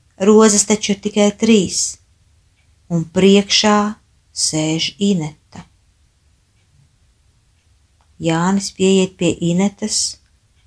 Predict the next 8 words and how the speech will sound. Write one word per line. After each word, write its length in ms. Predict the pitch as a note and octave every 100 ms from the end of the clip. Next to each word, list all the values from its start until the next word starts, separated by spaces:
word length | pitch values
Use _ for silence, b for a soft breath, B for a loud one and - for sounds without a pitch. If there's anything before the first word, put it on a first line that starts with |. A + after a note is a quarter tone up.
| _ _ _ _ -
un 160 | E3 -
iedod 640 | F3+ F3+ F3+ G3+ G#3 G3+
viņai 400 | D#3 D#3+ E3 E3+
rozi. 720 | E3+ G3 F#3+ F#3+ F#3 F3 D3 - _ _ _ _ _ _ _ _ _ _ _ _ _ _ _ _ _ _ _ _ _ _ _ _
Tad 260 | F#3 G3 G#3+
viņš 360 | A3+ A#3 A3+ -
tuvojas 640 | - F3 E3+ F3+ F3+ F3+ -
Laurai. 640 | D#3+ E3 E3 E3+ E3+ F3